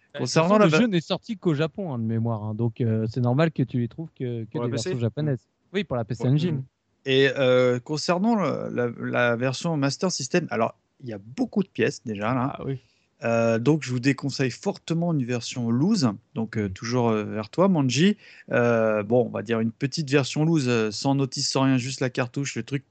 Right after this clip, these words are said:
Speaker 2: qui, qui rebute les fans de Sega parce que Sega faisait des, <laughs> des bonnes boîtes,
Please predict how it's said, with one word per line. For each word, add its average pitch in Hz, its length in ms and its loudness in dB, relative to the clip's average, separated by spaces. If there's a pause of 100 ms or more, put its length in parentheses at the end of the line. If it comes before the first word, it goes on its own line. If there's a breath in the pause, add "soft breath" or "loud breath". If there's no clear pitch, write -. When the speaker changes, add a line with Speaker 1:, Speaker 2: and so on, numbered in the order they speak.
(220)
Speaker 2:
qui, 123 160 -14 (160)
qui - 140 -6
rebute 135 380 2
les 170 80 -2
fans 127 180 0
de 123 100 0
Sega 123 380 2
parce - 260 -6
que 113 120 -16
Sega 117 300 -6
faisait 110 280 -10
des, 113 140 -6
<laughs> 113 180 -4
des 117 140 -4
bonnes 120 220 0
boîtes, 143 280 0